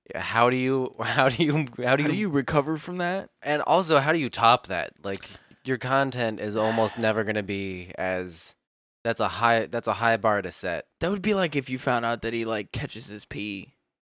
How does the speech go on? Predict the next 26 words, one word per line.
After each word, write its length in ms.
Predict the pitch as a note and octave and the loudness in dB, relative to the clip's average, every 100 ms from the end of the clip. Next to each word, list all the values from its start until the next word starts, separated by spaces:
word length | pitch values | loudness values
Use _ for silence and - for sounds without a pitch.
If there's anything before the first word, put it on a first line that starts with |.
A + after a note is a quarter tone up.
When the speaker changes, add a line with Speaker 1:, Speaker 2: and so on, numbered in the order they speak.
| _ - C#3 | _ -6 0
Speaker 1:
That's 580 | E3+ C3 C3 D3 - - - _ _ - | 2 2 2 2 2 -2 -6 _ _ -8
even 340 | D#3 E3 D#3+ | -4 0 0
more 280 | D#3 C3 B2 | 2 2 4
insane. 520 | A#2 G#2+ - G2 D#2+ D#2 | 2 -2 -4 -4 -4 -4
Hold 220 | B2+ C3 | 2 4
on. 220 | F#2+ E2 _ _ _ _ _ - | 4 0 _ _ _ _ _ -4
I 60 | B2+ | 2
want 240 | C#3 C#3+ | 4 4
you 100 | C#3 | 2
to 60 | C3+ | 0
explain 380 | A2 - A#2 A2+ | 0 0 0 2
to 40 | |
me 120 | G#2+ | 0
how 180 | G#2 G#2+ | 0 2
that 200 | G2+ G2+ | 2 0
would 140 | E2 D#2+ | 0 -8
work. 340 | D#2+ - - _ | -14 -16 -20 _
Speaker 2:
You'd 200 | D3 D#3+ | -2 0
have 240 | D3+ D3+ D3 | 2 2 2
to 60 | |
have, 160 | C3+ A#2 | 0 0
like, 180 | A2 A2 | -2 -4
a 120 | F2 | -8
cup 320 | - - G2 | -8 -6 -4
or 120 | E2+ D#2 | -6 -8
something. 500 | - - - - | -10 -12 -12 -16